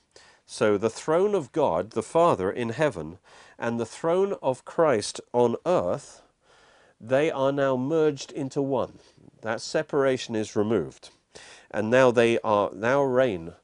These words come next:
they're both on that one throne. And that's made possible in the new universe, because we're gonna see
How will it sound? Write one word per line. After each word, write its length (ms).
they're 160
both 440
on 280
that 200
one 280
throne. 420
And 180
that's 300
made 240
possible 460
in 100
the 100
new 200
universe, 600
because 420
we're 140
gonna 220
see 340